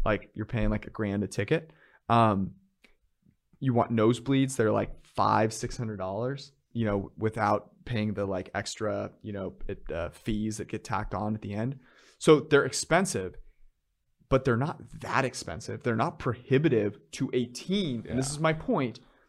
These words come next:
Speaker 1: that actually their fans give a fuck.
Speaker 2: Well, and
Speaker 1: <laughs>
Speaker 2: let's be, let's not be, well, socioeconomically, like, San Franciscans
Speaker 1: Yeah, they can
Speaker 2: can
Speaker 1: afford
Speaker 2: afford
Speaker 1: it.
Speaker 2: that
Speaker 1: Yeah, they
Speaker 2: better
Speaker 1: can
Speaker 2: than,
Speaker 1: afford it.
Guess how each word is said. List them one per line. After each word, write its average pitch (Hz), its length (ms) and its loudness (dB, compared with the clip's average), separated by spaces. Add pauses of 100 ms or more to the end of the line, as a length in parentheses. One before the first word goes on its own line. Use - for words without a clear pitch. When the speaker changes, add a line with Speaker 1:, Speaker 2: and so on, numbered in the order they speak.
Speaker 1:
that 143 240 4
actually 156 680 4
their 143 120 6
fans 156 320 0
give 151 140 2
a - 60 2
fuck. - 280 -8 (160)
Speaker 2:
Well, 107 200 2
and 110 540 4
Speaker 1:
<laughs> 107 40 -10
Speaker 2:
let's 107 260 2
be, 92 280 -4
let's 95 260 -6
not 92 240 2
be, 85 300 -6 (140)
well, 90 180 -12 (840)
socioeconomically, 98 1000 0
like, 76 160 -10
San 92 280 -6
Franciscans - 640 -2
Speaker 1:
Yeah, 147 100 10
they 147 100 10
can 151 140 2
Speaker 2:
can 120 120 2
Speaker 1:
afford 143 120 6
Speaker 2:
afford 131 220 10
Speaker 1:
it. - 40 2
Speaker 2:
that 147 140 12
Speaker 1:
Yeah, 147 140 12
they 180 60 12
Speaker 2:
better 147 100 12
Speaker 1:
can 151 100 8
Speaker 2:
than, 151 80 12
Speaker 1:
afford 165 180 10
it. - 60 -6